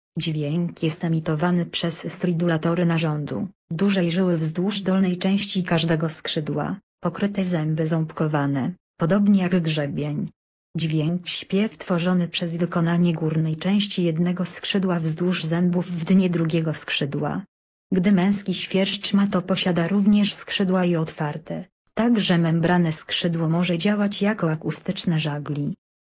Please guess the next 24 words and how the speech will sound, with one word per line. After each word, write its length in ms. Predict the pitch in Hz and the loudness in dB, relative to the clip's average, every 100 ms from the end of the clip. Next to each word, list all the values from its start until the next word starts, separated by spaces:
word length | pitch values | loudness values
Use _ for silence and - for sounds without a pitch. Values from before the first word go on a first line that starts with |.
| _ - | _ 0
Jest 360 | 196 226 - - | 2 2 -4 -4
to 120 | 185 | -4
popularny 760 | 180 175 170 143 143 143 139 | -4 -4 -2 -2 -2 -2 0
mit, 440 | 175 190 240 226 - _ 175 | 4 6 6 2 -16 _ 0
że 180 | 160 | 0
krykiet 420 | 156 202 202 180 - | 2 0 0 -2 -2
ćwierkania 680 | - 185 175 202 208 190 | -2 0 0 2 4 4
przez 320 | 180 - 175 - | 0 -2 -2 -2
pocieranie 580 | 170 - 190 214 208 | -4 0 2 4 4
razem 320 | 190 180 180 170 | 4 4 4 4
jego 240 | 175 180 | 2 2
nogi. 540 | 160 139 131 143 160 - _ _ _ _ _ _ - | 2 0 -2 -4 -4 -10 _ _ _ _ _ _ -4
Istnieją 560 | 180 - 185 185 190 | -4 0 2 4 2
cztery 340 | 180 - 202 190 | 0 0 2 2
rodzaje 460 | 165 160 170 165 | 2 0 2 0
piosenki 680 | 160 143 - 156 147 - 175 | 0 -2 0 0 -2 -4 -4
krykieta. 720 | 202 165 - 143 143 - 180 - _ | -2 -2 -2 -6 -4 -8 -10 -12 _
Wywołanie: 640 | 165 170 170 160 175 190 175 | -2 0 2 2 2 2 2
piosenka 600 | 190 185 - 196 202 180 | 0 0 2 0 0 -4
przyciąga 600 | - - 156 185 190 185 | -2 -4 0 2 4 4
i 120 | 175 | 2
odpycha 460 | 156 - 151 - 175 | 0 -4 -8 -2 2
inne 340 | 208 208 180 | 4 4 2
samice, 640 | - 160 160 143 - 143 | 2 2 2 0 -2 -4